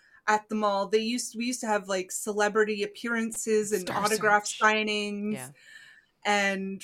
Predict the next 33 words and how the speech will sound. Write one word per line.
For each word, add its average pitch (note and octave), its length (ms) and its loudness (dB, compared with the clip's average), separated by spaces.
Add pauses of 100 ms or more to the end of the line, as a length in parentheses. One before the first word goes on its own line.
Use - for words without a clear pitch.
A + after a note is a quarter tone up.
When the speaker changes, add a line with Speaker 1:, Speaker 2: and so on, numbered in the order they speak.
Speaker 1:
we A3 140 -4
used B3 220 -2
to B3 60 0
have, G#3 520 4 (140)
um, F#3+ 320 -4 (260)
like, G#3 180 2
concerts. D4+ 640 2 (340)
So D#4+ 360 6 (460)
go A#4 180 8
with F#4+ 180 2
me C#4 100 2
on G#3+ 120 0
this G3+ 240 -6
journey. A#3 560 -2
It's - 380 -2 (240)
ninety, A#3 360 4 (120)
Speaker 2:
<laughs> - 120 -8
Speaker 1:
ninety-four D4+ 840 0 (260)
or C#4 80 0
ninety-three C#4+ 720 2
or F4+ 40 0
ninety-four. A#3 720 -2 (840)
Joey D#4 360 4
Lawrence, A#3+ 680 -2
not C#4 280 6
only C4 280 2
was G3 140 -10
he A3 80 -6
a G#3+ 40 -8
famous A3+ 720 -8
movie A3+ 240 -8
star F#3 540 -4
or G3+ 320 4